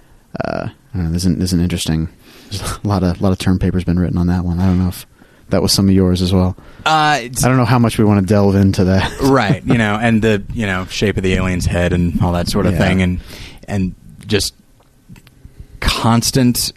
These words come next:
Speaker 2: in some way, shape, or form, penetration
Speaker 1: Mm-hmm.
Speaker 2: and in-, and invasive,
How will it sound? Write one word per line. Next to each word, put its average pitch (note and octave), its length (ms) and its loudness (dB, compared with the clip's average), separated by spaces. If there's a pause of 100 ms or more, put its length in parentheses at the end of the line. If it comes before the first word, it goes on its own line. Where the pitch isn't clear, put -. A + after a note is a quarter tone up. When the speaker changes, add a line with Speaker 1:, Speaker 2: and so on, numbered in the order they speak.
(140)
Speaker 2:
in G2+ 240 0
some A2+ 360 2
way, A#2 140 4
shape, A2+ 260 0
or A#2 60 2
form, G#2+ 480 4 (600)
penetration A#2 920 2
Speaker 1:
Mm-hmm. - 80 -6
Speaker 2:
and G2 440 2 (100)
in-, A2 280 4
and G#2 320 0 (640)
invasive, A2+ 1000 0